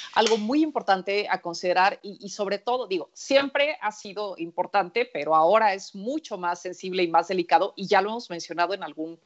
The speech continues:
programa o en algunos programas, es, eh, la seguridad de la información, en este caso, o de los bienes de la empresa, porque evidentemente, pues ya es diferente, eh, el tener, por ejemplo, los equipos resguardados dentro de la organización,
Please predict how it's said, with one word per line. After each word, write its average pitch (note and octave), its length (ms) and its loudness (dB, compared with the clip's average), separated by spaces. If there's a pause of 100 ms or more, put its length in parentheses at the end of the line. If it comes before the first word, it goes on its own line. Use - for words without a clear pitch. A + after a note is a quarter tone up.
programa B3 440 2
o F#3+ 80 -2
en D#3+ 80 -8
algunos F3 300 -10
programas, G3 520 -4 (340)
es, A3+ 340 2
eh, G3 300 0
la G#3 120 2
seguridad G3 500 -10 (720)
de G3+ 220 -8
la F#3+ 100 -4
información, F3+ 680 -4
en E3 100 -10
este F3+ 220 -10
caso, G#3+ 260 -2
o F3 60 0
de D#3+ 80 0
los E3 160 -4
bienes F#3+ 240 -2
de F#3 80 -2
la E3 60 -2
empresa, F3 380 0 (380)
porque A3+ 240 4
evidentemente, B3 840 0
pues F#3 140 -4
ya F#3+ 180 2
es G3 100 -6
diferente, G3 720 -2
eh, F3 320 0 (180)
el G3 200 2
tener, A3+ 460 0 (120)
por A3 100 2
ejemplo, G#3+ 420 0
los A3+ 320 4
equipos B3 520 -2
resguardados G3 720 2
dentro G#3+ 320 -4
de G3 80 -6
la E3+ 100 -6
organización, E3+ 800 -4